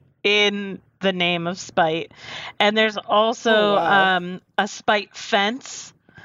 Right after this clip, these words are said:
Speaker 1: which is a term used in property law in some countries to refer to an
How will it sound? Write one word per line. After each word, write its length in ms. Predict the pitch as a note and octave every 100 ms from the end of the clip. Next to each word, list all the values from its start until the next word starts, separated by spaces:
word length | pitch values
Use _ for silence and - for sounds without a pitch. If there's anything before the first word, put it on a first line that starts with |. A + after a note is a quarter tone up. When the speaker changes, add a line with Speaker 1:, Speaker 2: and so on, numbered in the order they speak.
| - -
Speaker 1:
which 140 | G#3+
is 120 | A3 G#3+
a 60 |
term 340 | G#3+ - A3+ A3+
used 380 | G#3+ A3 A3+ -
in 180 | G#3
property 560 | F#3+ A3+ G3 G3+ G#3+ A3
law 320 | G#3+ G#3 G#3+
in 200 | G3 G3+
some 300 | G#3 G#3 G#3
countries 460 | G#3+ G#3 G#3 G#3 G#3+
to 100 | -
refer 440 | G3 F#3+ - G3 F#3+
to 140 | -
an 140 | F#3+